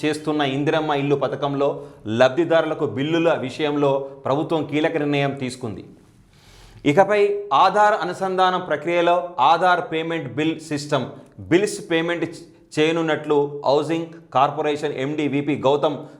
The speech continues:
శుక్రవారం ఒక ప్రకటనలో తెలిపారు. బిల్లులు సకాలంలో లబ్ధిదారులకు అందేలా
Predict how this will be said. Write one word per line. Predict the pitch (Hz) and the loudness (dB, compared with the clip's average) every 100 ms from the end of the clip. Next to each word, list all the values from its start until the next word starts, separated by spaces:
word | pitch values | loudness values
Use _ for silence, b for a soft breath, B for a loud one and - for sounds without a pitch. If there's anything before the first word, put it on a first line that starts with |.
| - | -6
శుక్రవారం | 151 175 175 180 175 | -2 4 4 4 2
ఒక | 156 143 | -2 0
ప్రకటనలో | 143 160 160 156 196 - 143 | 0 -2 0 0 0 -2 -2
తెలిపారు. | 135 123 92 - - - b b b b - | -2 -2 -6 -10 -18 -20 b b b b -16
బిల్లులు | 95 139 208 240 | 2 4 6 4
సకాలంలో | 226 175 180 214 208 208 214 | 2 2 4 4 4 2 2
లబ్ధిదారులకు | 208 175 165 190 196 190 190 190 | 4 2 2 4 4 4 2 2
అందేలా | 156 170 190 185 190 - | 0 2 4 4 2 -2